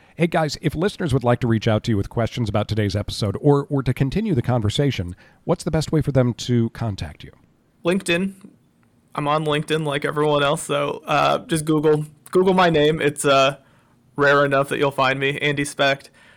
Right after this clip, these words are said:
Speaker 2: And you can also, if you wanna email me, it's on Hancock College's website.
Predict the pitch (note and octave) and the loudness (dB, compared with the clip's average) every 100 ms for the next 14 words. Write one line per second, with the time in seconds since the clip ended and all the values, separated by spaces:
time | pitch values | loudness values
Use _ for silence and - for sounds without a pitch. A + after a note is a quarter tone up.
0 | _ - D3 E3 D#3 D#3 C#3 D3+ D#3 D#3 | _ -2 2 4 4 4 0 -2 0 2
1 | D3 D3+ C#3+ C#3 C#3 C#3 A#2+ C3+ C3+ C3+ | 2 2 2 2 2 0 0 0 0 0
2 | C3+ C3+ - _ _ _ - C3+ C#3 C3+ | 0 -4 -14 _ _ _ -8 -4 -4 -2
3 | C#3 C#3 C#3+ C#3 B2+ C3 - F#2 | -2 -2 -2 -4 -6 -6 -6 -6